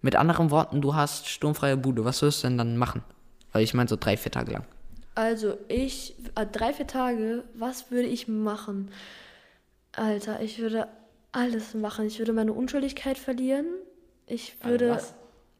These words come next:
Speaker 2: Ah, ja, durchschaut! Ja, nee, also, boah, ich weiß gar nicht, was ich machen würde. Das kommt ja auf die Situation an, welche Jahreszeit ist, worauf man gerade Bock hat.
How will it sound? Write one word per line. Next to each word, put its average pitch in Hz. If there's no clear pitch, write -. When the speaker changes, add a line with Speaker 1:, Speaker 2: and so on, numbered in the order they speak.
Speaker 2:
Ah, -
ja, 233
durchschaut! 370
Ja, 240
nee, 247
also, 240
boah, 214
ich 220
weiß 214
gar 208
nicht, 214
was 214
ich 202
machen 220
würde. 208
Das 208
kommt 240
ja 240
auf 220
die 233
Situation 233
an, 240
welche 233
Jahreszeit 254
ist, 233
worauf 226
man 233
gerade 220
Bock 254
hat. 247